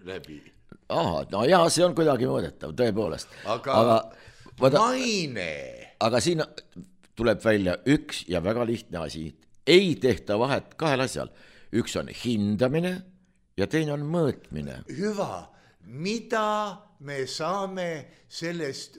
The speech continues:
Speaker 1: mõõdetisest teada?
Speaker 2: Seda, sellest mõõdetisest me ei saa mitte midagi teada, sellepärast et seda ei ole võimalik mõõta. Mõõta on võimalik füüsilisi karakteristikuid. Pikkust, laiust, igasuguseid muid asju,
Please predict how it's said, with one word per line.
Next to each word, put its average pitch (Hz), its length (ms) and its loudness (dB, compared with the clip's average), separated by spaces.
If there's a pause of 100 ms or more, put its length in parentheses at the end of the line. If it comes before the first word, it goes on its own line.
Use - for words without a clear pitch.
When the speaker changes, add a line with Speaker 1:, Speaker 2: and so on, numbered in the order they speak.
Speaker 1:
mõõdetisest 139 1300 -6
teada? 151 640 -4 (1120)
Speaker 2:
Seda, 131 220 2 (420)
sellest 131 240 4
mõõdetisest 151 640 2
me 123 80 0
ei 113 80 2
saa 117 80 4
mitte 131 240 -2
midagi 107 320 2
teada, 147 400 2
sellepärast 107 480 -2
et - 160 -6
seda 131 300 2 (100)
ei 123 300 6 (100)
ole 120 220 6 (240)
võimalik 139 720 4 (260)
mõõta. 165 640 4 (320)
Mõõta 208 320 -2
on 104 80 -4
võimalik 110 400 -4
füüsilisi 82 400 -6
karakteristikuid. - 960 -10 (640)
Pikkust, 123 600 -2
laiust, 123 520 2
igasuguseid 123 600 -4
muid 120 200 -2
asju, 147 320 -2